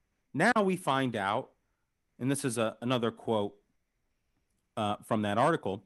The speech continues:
many of the dossier's most explosive claims, like a salacious P tape featuring Mister Trump, or a supposed meeting in Prague between Michael Cohen,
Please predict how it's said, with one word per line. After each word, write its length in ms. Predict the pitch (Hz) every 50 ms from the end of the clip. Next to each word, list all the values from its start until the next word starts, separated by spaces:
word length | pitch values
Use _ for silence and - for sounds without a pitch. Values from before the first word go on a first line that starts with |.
| _ _ -
many 320 | 127 143 175 196 190 190
of 140 | 175 143 -
the 80 | 147
dossier's 640 | 117 131 123 123 120 - - 120 110 107 107 98 -
most 260 | 104 98 95 - 110
explosive 640 | 95 - - - 156 160 156 143 - 135 120 113 -
claims, 520 | - - 95 85 80 73 - - - - - _ _ _ _ - - _ _ _ _
like 180 | - 98 98 -
a 60 | 101
salacious 580 | - - 113 113 135 143 127 - - 117 - - _
P 280 | - - 170 165 165 147
tape 460 | - - - 98 - - - _ - - - _ _ _ _
featuring 440 | - 113 110 113 - 110 104 104 101
Mister 260 | 98 - - 98 92
Trump, 340 | - - 101 85 76 80 - _ _ _ - - -
or 160 | - 135 139 139
a 40 |
supposed 480 | 139 - 127 - 147 165 151 127 147 143
meeting 440 | 127 139 180 202 190 139 110 98 98
in 120 | 98 95
Prague 440 | - - 143 156 156 123 110 95 92
between 300 | 95 - - 107 104 101
Michael 320 | 104 110 120 113 - 107
Cohen, 460 | 101 - - 120 120 104 90 87 90